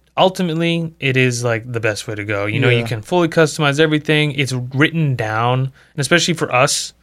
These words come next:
Speaker 1: you know,
Speaker 2: Yeah.
Speaker 1: being vegan, having to make modifications to everything.
Speaker 2: A lot of customizations.
Speaker 1: I like being able to write it down if I
Speaker 2: Yeah.
Speaker 1: can, 'cause then it's right there.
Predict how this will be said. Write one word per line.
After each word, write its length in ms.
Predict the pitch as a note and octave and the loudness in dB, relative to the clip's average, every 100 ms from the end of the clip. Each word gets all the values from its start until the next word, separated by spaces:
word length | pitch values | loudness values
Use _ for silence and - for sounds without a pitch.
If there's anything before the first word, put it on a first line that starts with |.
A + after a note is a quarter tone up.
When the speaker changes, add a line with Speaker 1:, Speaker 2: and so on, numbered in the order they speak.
| - | -4
Speaker 1:
you 140 | C3+ | 2
know, 120 | B2+ | 4
Speaker 2:
Yeah. 40 | A#2+ | 4
Speaker 1:
being 200 | B2 B2 | 2 2
vegan, 320 | C#3+ C#3+ C#3 | 2 2 2
having 220 | C3 B2 | 2 0
to 60 | A#2+ | 0
make 160 | A#2 A2+ | -2 0
modifications 680 | A#2+ A2+ B2 C#3 C3 C3 | 0 0 0 0 0 -2
to 80 | - | 0
everything. 340 | B2 A#2+ A#2+ C#3 | 0 0 0 2
Speaker 2:
A 20 | |
lot 100 | C3 | 2
of 60 | |
customizations. 640 | A#2+ A#2+ - A#2 A2 G#2+ - | 0 -4 -4 -8 -8 -8 -2
Speaker 1:
I 100 | C3+ | 2
like 480 | C3+ C3+ C3+ C#3+ C#3 | 2 2 2 2 2
being 200 | C#3 C3+ | 2 4
able 240 | C3+ C3 | 2 2
to 360 | B2+ C3 B2 A#2+ B2 | 0 0 0 0 0
write 200 | A2+ A#2 | 2 2
it 120 | A2 | 0
down 440 | G#2+ A2 A#2 C3 - | -2 0 -2 -4 -6
if 100 | B2 | -4
I 80 | A#2+ | -2
Speaker 2:
Yeah. 260 | B2+ A#2+ | 2 2
Speaker 1:
can, 100 | B2+ | 0
'cause 240 | B2+ - A2+ | -2 -4 0
then 120 | C3 | 0
it's 120 | A#2+ | 0
right 260 | A2+ C3+ C3 | 0 0 2
there. 340 | B2+ B2+ C3 | 2 4 2